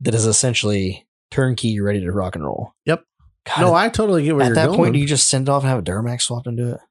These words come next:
Speaker 2: Well, I mean, you could.
Speaker 1: <laughs>
Speaker 2: I don't, I mean, that's gonna cost you all the bucks.
Speaker 1: <laughs> Who cares?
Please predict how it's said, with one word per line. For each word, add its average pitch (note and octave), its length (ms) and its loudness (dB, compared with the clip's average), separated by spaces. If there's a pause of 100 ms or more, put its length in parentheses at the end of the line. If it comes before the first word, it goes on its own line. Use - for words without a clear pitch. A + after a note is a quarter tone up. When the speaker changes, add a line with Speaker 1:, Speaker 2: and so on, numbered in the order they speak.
(200)
Speaker 2:
Well, D2+ 100 -2
I F2 80 0
mean, G2 180 2
you B2 80 4
could. G#3+ 440 0 (220)
Speaker 1:
<laughs> - 200 -8
Speaker 2:
I G#2+ 60 0
don't, G2 320 -2
I F#2+ 80 0
mean, G2+ 200 2
that's G2+ 240 2
gonna A2 140 2
cost A#2 380 2
you A#2+ 60 4
all A#2 180 4
the A2+ 80 2
bucks. G3 640 0 (180)
Speaker 1:
<laughs> E3+ 180 -8
Who B3 100 -2
cares? - 600 -6